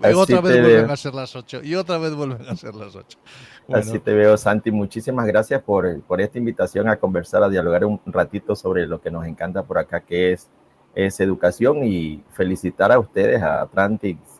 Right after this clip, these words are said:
Speaker 1: y todos los que están alrededor de esta gran labor para, eh, para esta actividad benéfica y loable, este, muy estupenda, eh, y que yo espero que sea exitosa para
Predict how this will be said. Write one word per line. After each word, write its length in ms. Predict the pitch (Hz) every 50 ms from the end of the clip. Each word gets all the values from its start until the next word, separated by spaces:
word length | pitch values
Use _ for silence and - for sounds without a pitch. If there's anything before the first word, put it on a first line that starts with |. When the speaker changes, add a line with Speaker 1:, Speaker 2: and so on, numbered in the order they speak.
| _ _ _ _ _ -
Speaker 1:
y 200 | 95 92 85 78
todos 240 | - - - - 110
los 120 | 120 120
que 80 | - -
están 340 | 87 - - 104 113 117 113
alrededor 420 | 104 - - 85 85 87 98 98
de 100 | 101 101
esta 180 | 98 - - 92
gran 180 | 90 92 98
labor 300 | 98 92 87 90 104 -
para, 340 | - - 82 - - - - _ _ _ _ _ _ _ _ _ _ -
eh, 500 | 85 82 82 82 80 - - - - - -
para 180 | - 80 80 82
esta 580 | 80 - - 90 82 73 69 - 71 - - _ _ _ _ _ _
actividad 400 | - 90 90 - 92 90 87 90
benéfica 580 | 95 92 92 95 95 - - 107 - - 90 87
y 140 | 82 80 78
loable, 800 | 82 80 78 73 76 82 90 92 92 87 85 82 82 80 78 - -
este, 760 | 85 82 _ - 82 78 78 76 76 - - - - - - - - _ -
muy 200 | 92 104 104 101
estupenda, 680 | 104 - - 87 - - 98 95 98 95 92 90 87 87
eh, 80 | 85 - - -
y 140 | 80 78 71 65 -
que 100 | - 87
yo 80 | 85 90
espero 220 | - - 92 95
que 100 | - 92
sea 160 | - - 90
exitosa 500 | 92 - - 92 90 - 95 92 - 92
para 320 | 90 - 78 73 71 71